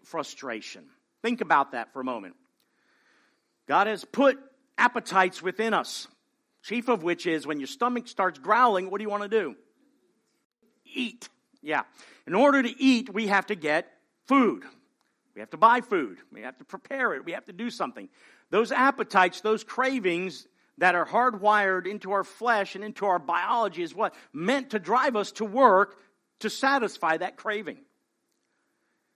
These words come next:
So both the diligent person has that, and so does the sluggard. The problem with the sluggard is they have that craving, but they refuse to work to satisfy it. And what happens? Those desires and those cravings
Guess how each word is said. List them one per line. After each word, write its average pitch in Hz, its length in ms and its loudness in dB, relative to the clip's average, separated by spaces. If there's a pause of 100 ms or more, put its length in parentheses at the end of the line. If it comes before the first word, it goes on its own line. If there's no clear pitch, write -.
(360)
So 196 220 -2
both 233 320 2
the 226 80 0
diligent 262 500 2
person 185 360 0
has 180 180 -2
that, 220 80 0
and 214 120 -6
so 240 200 2
does 240 180 0
the 247 120 -10
sluggard. 269 400 0
The 269 60 -6
problem 254 260 2
with 247 100 -2
the 226 80 -6
sluggard 233 520 0
is 190 260 0 (140)
they 196 100 0
have 247 260 2
that 254 160 -4
craving, 220 580 0 (460)
but 135 100 -14
they 156 120 -2
refuse 170 720 -2 (300)
to 160 80 -8
work 180 440 0 (180)
to 165 100 -18
satisfy 170 640 -6
it. 85 340 -18 (1200)
And 233 120 -18
what 190 160 0
happens? 175 480 -2
Those 139 180 -6
desires 151 720 2
and 147 80 -8
those 143 160 -6
cravings 127 720 -6